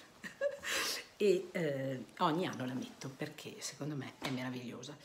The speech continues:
Niente, mm, soliti accessori, ho la borsa, la borsa del mangiare e via discorrendo. Oggi giornata corta, ma ricca di impegni, infatti rientrerò a casa per le otto di sera e sono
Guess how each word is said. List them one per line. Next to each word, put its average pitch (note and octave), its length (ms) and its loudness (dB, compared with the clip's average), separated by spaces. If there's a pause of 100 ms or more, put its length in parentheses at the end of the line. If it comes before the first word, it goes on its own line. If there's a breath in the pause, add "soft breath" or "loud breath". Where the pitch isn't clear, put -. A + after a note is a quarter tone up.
(840 loud breath)
Niente, D3 760 4
mm, D#3+ 420 2
soliti D#3+ 400 2
accessori, C#3+ 720 4
ho C3 60 2
la C3+ 120 0
borsa, C3+ 640 0 (300 loud breath)
la C#3+ 80 2
borsa C#3 260 -2
del C3 160 -2
mangiare C3 760 -2 (520 loud breath)
e D#3 140 4
via C3 160 0
discorrendo. B2+ 920 -4
Oggi D3+ 320 8
giornata D3+ 440 0
corta, - 500 -4 (280 loud breath)
ma C#3 260 6
ricca D3+ 340 4
di C3+ 80 4
impegni, C3+ 420 2
infatti D3+ 360 2
rientrerò C3+ 440 2
a B2+ 80 -2
casa C3 360 -2
per C3 180 -2
le B2+ 140 2
otto - 200 -4
di - 80 -2
sera - 520 -2
e F3 80 0
sono C3+ 480 0